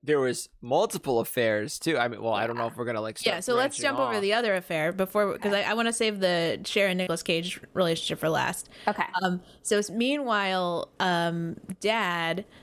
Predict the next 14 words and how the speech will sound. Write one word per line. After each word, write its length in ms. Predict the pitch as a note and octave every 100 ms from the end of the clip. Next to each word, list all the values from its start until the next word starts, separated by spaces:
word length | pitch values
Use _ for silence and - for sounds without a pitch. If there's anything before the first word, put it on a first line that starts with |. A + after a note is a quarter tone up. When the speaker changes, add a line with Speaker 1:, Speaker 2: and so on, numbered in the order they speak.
| - -
Speaker 2:
Vincent 600 | G#3 G3+ G#3 G#3 F3+ -
Gardenia, 580 | F#3+ F3 F3+ G#3+ G3 D#3+
is 260 | D#3 E3+ F3
being, 640 | - F#3 F3 E3+ E3 E3 -
is 180 | F3+ F3
having 300 | F3+ F3+ F3
an 60 |
affair 260 | E3+ F3 E3
with 120 | D#3+
someone 260 | F#3 E3+ E3+
named 220 | E3+ E3+
Mona. 500 | F3+ F3+ G#3+ B3 D4+ - - -
Speaker 3:
Mm-hmm. 300 | G3+ F#3+ F#3 F3 _
Speaker 2:
Um, 640 | F#3 F3+ E3+ E3+ D#3+ E3